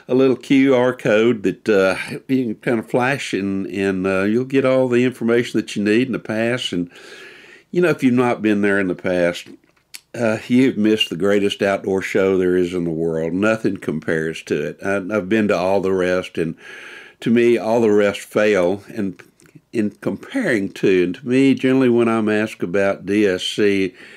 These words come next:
you know, "How does it compare to such and such an organization?"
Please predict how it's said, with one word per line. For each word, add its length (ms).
you 80
know, 60
"How 140
does 100
it 100
compare 320
to 80
such 320
and 80
such 260
an 80
organization?" 840